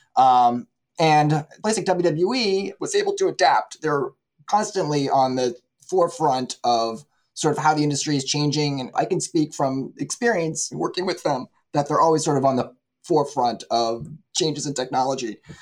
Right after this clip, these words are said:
And, um, you know, s-, so companies that were able to adapt and to be versatile, uh, were able to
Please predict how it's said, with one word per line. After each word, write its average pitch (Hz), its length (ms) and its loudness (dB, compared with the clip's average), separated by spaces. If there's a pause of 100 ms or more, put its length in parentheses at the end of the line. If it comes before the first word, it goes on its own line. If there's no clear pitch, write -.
(280)
And, 131 400 2
um, 117 520 2 (360)
you 208 100 2
know, 175 80 6
s-, - 340 -2 (160)
so 151 480 2
companies 180 460 0
that 160 120 4
were 156 80 2
able 143 400 0
to 151 180 -2
adapt 131 540 0
and 117 240 -6
to - 220 -10
be 131 240 -2 (240)
versatile, 135 840 -2
uh, 127 180 2
were 131 120 -2
able 139 180 -4
to 135 180 -2